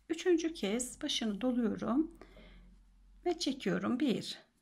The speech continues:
iki, üç. Üç defa bu şekilde ördüm. Araya bir zincirimi çekiyorum.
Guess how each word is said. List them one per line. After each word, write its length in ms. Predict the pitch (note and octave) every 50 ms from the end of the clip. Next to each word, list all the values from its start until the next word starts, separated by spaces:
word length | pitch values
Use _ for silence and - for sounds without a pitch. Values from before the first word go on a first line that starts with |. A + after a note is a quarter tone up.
| _ _ _ -
iki, 480 | C#4+ C4 - - - D4+ E4+ F4 E4 -
üç. 280 | - G3+ E3+ - - - _
Üç 260 | G4+ G4 - - -
defa 420 | - F#3+ F#3+ - A#3+ C4 D#4 D#4+ -
bu 40 |
şekilde 520 | - - - G#3 G#3 - - G3 F#3 F#3 -
ördüm. 540 | - G3 F#3+ G3 G3 F3 - G#3 B3+ D#4+ - - - - - - - - - _
Araya 380 | - D#4+ E4+ F4 F4 F4+ F4+ F4+
bir 140 | F#4 G4 F4+
zincirimi 580 | C4+ G#3 A3+ A3+ G#3+ - G#3+ G#3+ G#3+ G#3+ G#3+
çekiyorum. 800 | - - F#3+ F#3 - - F3+ - - - F#3+ G#3 B3+ D#4 D#4